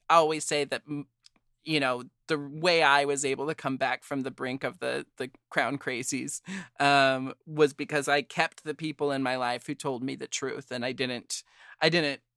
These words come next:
do Drag Race and then decide to just surround myself with yes people who were gonna just, you know, put me in an echo chamber. I had a lot of very close friends,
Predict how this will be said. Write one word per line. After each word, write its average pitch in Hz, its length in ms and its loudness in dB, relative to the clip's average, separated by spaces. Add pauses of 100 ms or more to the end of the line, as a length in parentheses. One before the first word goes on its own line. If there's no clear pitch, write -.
(360)
do 185 160 -2
Drag 151 340 4
Race 135 280 -6
and 131 140 -4
then 127 160 -6
decide 123 380 -6
to 123 100 -12
just - 280 -6
surround 127 360 -2
myself 127 480 -6
with 135 140 -12
yes 131 280 -10
people 127 520 -10
who 135 140 -8
were 135 160 -8
gonna 127 220 -10
just, - 420 -10 (500)
you 139 100 -6
know, 131 340 -6 (520)
put - 180 -6
me 139 140 -6
in 123 80 -6
an 117 160 -8
echo 135 300 -8
chamber. 127 340 -10
I 165 80 0
had 220 120 0
a 185 60 4
lot 160 280 6
of 139 160 -2
very 165 400 0
close 151 300 -2
friends, 139 580 -2